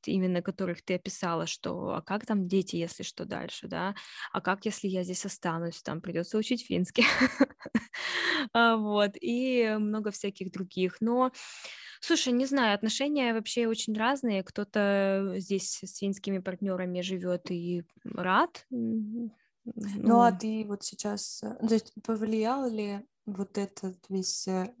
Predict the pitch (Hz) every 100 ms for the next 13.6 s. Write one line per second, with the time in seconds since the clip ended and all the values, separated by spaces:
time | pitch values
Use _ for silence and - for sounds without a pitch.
0 | - - 208 202 190 190 190 202 196 208
1 | 202 202 202 - 202 208 202 - - 202
2 | 196 - 202 202 - 240 339 262 - -
3 | - - _ - 220 214 214 208 - 208
4 | 220 240 220 208 202 190 - 202 - -
5 | 202 240 - 202 196 196 196 190 185 -
6 | 247 - - - - - 196 226 208 196
7 | 196 190 - 196 190 190 190 - 190 185
8 | 185 190 - 190 196 185 - - 196 -
9 | - 202 _ _ _ _ _ _ 220 208
10 | 202 226 240 233 220 - - 208 226 285
11 | 277 - 208 - 208 208 - - _ 254
12 | 202 190 190 190 190 190 185 185 - 190
13 | 185 190 214 - 294 -